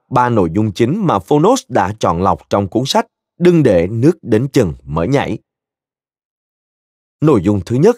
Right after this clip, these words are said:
xây dựng thói quen hàng ngày phù hợp với nhịp điệu cơ thể.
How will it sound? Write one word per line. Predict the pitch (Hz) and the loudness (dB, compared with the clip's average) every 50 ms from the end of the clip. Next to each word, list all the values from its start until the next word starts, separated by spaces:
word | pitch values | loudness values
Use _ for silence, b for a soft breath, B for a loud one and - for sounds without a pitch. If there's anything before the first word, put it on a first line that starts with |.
| _ _ _ _ _ _ _ _ - | _ _ _ _ _ _ _ _ -8
xây | - - 233 240 | -2 0 2 2
dựng | 175 131 101 95 | 2 2 0 0
thói | - - 170 233 | 0 -2 -2 0
quen | - 185 156 135 | 2 2 2 2
hàng | 120 117 101 98 | 0 -2 -4 -2
ngày | 95 95 98 92 85 - _ _ _ - | -2 -2 -2 -4 -4 -8 _ _ _ 0
phù | - 185 156 | 2 2 4
hợp | 123 120 139 127 95 - _ _ | 4 2 0 0 0 -2 _ _
với | - 85 113 120 147 208 233 | -6 -2 0 2 2 0 0
nhịp | 190 131 110 92 - | -2 -4 -4 -4 -4
điệu | - 87 80 67 64 64 | -6 -6 -6 -6 -8 -6
cơ | - 101 95 | -2 -2 -2
thể. | 90 95 92 - 87 120 | -2 -4 -6 -6 -6 -8